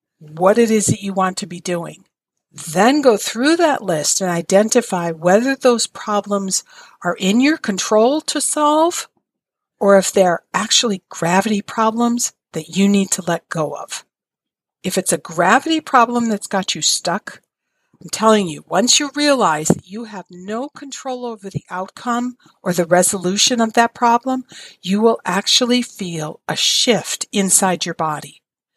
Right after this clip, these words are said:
And that shift will give your mind the permission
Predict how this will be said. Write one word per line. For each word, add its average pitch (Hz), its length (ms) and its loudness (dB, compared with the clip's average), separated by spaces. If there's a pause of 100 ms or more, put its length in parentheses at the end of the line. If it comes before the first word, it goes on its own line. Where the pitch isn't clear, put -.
(180)
And 165 220 -10
that 202 280 -2
shift - 600 0
will 175 140 -6 (120)
give 226 260 -2
your 269 160 0
mind 190 460 0
the 185 80 -2
permission - 800 -2